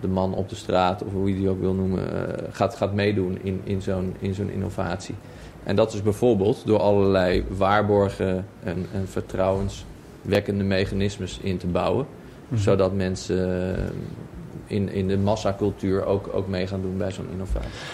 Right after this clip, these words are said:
Speaker 2: Want je zi-, je ziet nu ook dat steeds meer bedrijven zich gaan mengen in de deeleconomie. Eh, zoals met Airbnb heb je nu,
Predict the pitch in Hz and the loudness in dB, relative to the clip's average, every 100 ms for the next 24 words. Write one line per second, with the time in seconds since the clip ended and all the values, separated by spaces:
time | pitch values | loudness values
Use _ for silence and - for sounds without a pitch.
0 | - - - 110 - 123 - 127 123 127 | -12 -2 4 6 8 8 8 10 12 12
1 | 127 - - 127 - 123 123 123 117 123 | 8 6 6 8 10 10 10 10 8 8
2 | 117 117 127 127 - 110 113 107 104 107 | 10 10 8 6 4 4 8 10 10 10
3 | 98 107 101 104 98 95 - 107 101 104 | 10 10 10 10 10 8 8 8 10 10
4 | 107 90 104 101 101 110 101 107 - 104 | 8 8 8 8 8 6 6 6 8 8
5 | 107 107 107 113 107 - 107 104 | 10 10 10 8 8 6 8 6